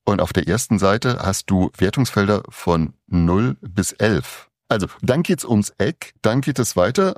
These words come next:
ja, und dann guckst du hin und dann weißt du gar nicht genau, was ist der erste Wert. Und dann geht's weiter und dann endest du bei dreiundzwanzig und so weiter geht's weiter und dann endet's bei siebenundvierzig. Und wenn du über siebenundvierzig kommst, dann bist du wieder bei null.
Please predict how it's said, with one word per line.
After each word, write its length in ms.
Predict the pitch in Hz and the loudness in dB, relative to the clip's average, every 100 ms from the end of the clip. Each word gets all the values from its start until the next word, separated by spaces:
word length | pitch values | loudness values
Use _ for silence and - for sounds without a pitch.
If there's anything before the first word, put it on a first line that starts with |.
| 113 | 0
ja, 100 | 120 | 2
und 60 | |
dann 160 | 107 101 | 2 0
guckst 240 | 143 - | -4 -2
du 80 | 104 | -2
hin 260 | 127 147 101 | 0 0 0
und 160 | 120 | 0
dann 140 | 117 101 | 2 2
weißt 200 | 135 - | -2 -2
du 60 | |
gar 160 | 107 92 | 0 2
nicht 160 | 90 | 0
genau, 320 | - 90 107 82 | 0 2 2 0
was 180 | 113 156 | -2 -4
ist 100 | - | -2
der 160 | 113 | -2
erste 320 | 107 107 - 98 | 0 -2 -2 -2
Wert. 300 | 127 82 - _ - - _ - | 0 -2 -6 _ -20 -20 _ -2
Und 260 | 117 104 - - | 0 0 -4 -2
dann 280 | 117 147 131 | 0 0 -2
geht's 280 | 139 135 113 | -2 -2 0
weiter 240 | 117 170 | 0 2
und 60 | 143 | 0
dann 120 | 123 | 0
endest 300 | 120 160 - | 0 -2 -2
du 60 | |
bei 120 | 123 107 | 0 0
dreiundzwanzig 880 | 113 117 127 - 104 147 190 185 | 0 0 0 0 0 0 -2 -4
und 320 | - 151 160 - | -2 0 0 -2
so 220 | 143 123 | -2 0
weiter 400 | 113 170 170 151 | 0 0 0 -2
geht's 340 | 151 147 - | -2 -4 -4
weiter 280 | 117 143 - | -2 0 0
und 180 | 151 139 | 0 0
dann 220 | 143 175 | 0 0
endet's 380 | - 156 170 - | 0 0 -2 -2
bei 160 | 139 | 0
siebenundvierzig. 640 | 127 151 151 143 135 127 98 | 0 0 0 0 0 -2 0
Und 60 | 113 | 0
wenn 100 | 175 | 0
du 80 | |
über 160 | 165 165 | 0 0
siebenundvierzig 540 | 151 185 170 180 170 | 0 0 0 -2 -2
kommst, 280 | - 180 175 | 0 0 2
dann 100 | 139 | 0
bist 160 | 135 - | 0 -2
du 80 | 135 | 0
wieder 160 | 131 | 0
bei 140 | 123 117 | 2 0
null. 320 | 131 104 | 0 0